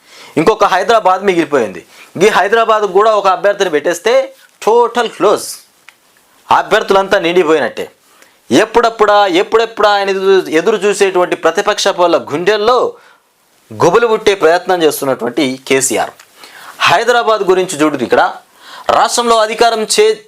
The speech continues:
చేజారడంతో క్యాడర్లో ఇక స్థైర్యం దెబ్బతిన్న వేళ, ఇక నేతలంతా ఒక్కొక్కరుగా కారు దిగుతుండడంతో పార్టీ బలహీన పడిన వేళ,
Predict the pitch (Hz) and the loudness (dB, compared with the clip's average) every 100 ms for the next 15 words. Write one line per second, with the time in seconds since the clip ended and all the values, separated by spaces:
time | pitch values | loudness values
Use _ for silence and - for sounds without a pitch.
0 | _ _ _ _ - - 202 214 226 208 | _ _ _ _ -10 0 0 2 0 0
1 | 208 196 220 190 - _ _ _ - 190 | -2 0 0 0 -4 _ _ _ 0 0
2 | 226 214 214 190 180 - _ 175 196 175 | 0 0 0 0 -4 -12 _ 0 2 2
3 | 135 - _ _ - - 170 226 233 185 | 0 -4 _ _ -10 -2 0 2 0 2
4 | 156 170 220 214 196 170 175 196 190 - | 0 0 0 0 0 2 2 2 0 -8
5 | _ _ _ _ _ 165 185 170 226 233 | _ _ _ _ _ 0 0 0 0 0
6 | 214 202 202 202 170 139 180 240 233 220 | 0 0 0 0 0 0 0 0 0 -2
7 | 208 208 175 156 - 170 220 214 175 185 | 0 0 0 -4 -2 0 0 -2 -6 -6
8 | 208 202 190 185 208 175 170 - _ - | -2 0 0 0 0 0 -2 -14 _ 0
9 | 151 202 202 131 151 165 214 214 202 180 | 0 2 -2 0 0 0 -2 -2 0 0
10 | 175 139 139 170 | 0 0 0 2